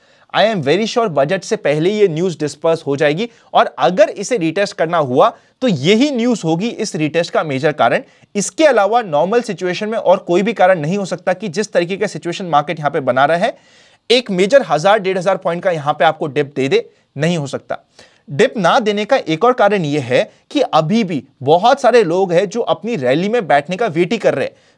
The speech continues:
वो यहाँ पे भी मार्केट को मिस कर रहे थे और पहले भी हर एक सिचुएशन में वो मार्केट के करेक्शन का वेट ही कर रहे हैं। वो अभी तक चढ़ ही नहीं पा रहे।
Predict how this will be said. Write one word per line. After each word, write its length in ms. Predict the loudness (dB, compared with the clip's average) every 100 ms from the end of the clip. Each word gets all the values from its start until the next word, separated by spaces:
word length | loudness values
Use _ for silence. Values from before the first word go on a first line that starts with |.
| 0
वो 100 | 2
यहाँ 280 | 2 0 0
पे 80 | 0
भी 100 | 0
मार्केट 340 | 2 2 0
को 120 | -2 -2
मिस 180 | -2
कर 140 | 0 0
रहे 100 | 0 -4
थे 100 | -6 _ 0
और 100 | 0 2
पहले 360 | 0 2 0
भी 120 | 0 -2
हर 260 | 0 0
एक 200 | 0 -4
सिचुएशन 420 | -4 -2 -2 -2 -2
में 80 | 0
वो 160 | 0
मार्केट 340 | 0 0 -2 -6
के 100 | -2
करेक्शन 360 | -2 -2 -4
का 100 | -2
वेट 280 | 0 0 -2
ही 60 | -2
कर 180 | 0 0
रहे 140 | 0
हैं। 120 | -2 -6 _ -2
वो 120 | 2
अभी 380 | 2 2 2 0
तक 240 | 0 -2 -6 _ 2
चढ़ 180 | 2 2
ही 120 | 0
नहीं 200 | 0 0
पा 180 | 2 0
रहे। 140 | 0